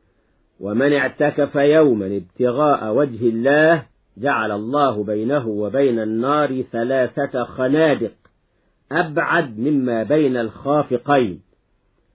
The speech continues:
وما رواه البيهقي: "من اعتكف عشرا في رمضان كان كحجتين وعمرتين".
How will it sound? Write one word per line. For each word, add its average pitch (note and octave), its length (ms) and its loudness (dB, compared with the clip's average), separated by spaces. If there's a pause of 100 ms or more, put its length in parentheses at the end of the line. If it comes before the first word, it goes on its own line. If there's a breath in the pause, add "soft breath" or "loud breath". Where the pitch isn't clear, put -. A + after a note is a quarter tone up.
(140)
وما D#3+ 280 2
رواه B2+ 380 2
البيهقي: D3 800 2 (120)
"من G2+ 160 -8
اعتكف G#2+ 640 -4
عشرا B2 840 -2 (100)
في C#3+ 180 0
رمضان C#3+ 800 2 (580)
كان C3 340 2
كحجتين C#3+ 1160 0
وعمرتين". B2 840 2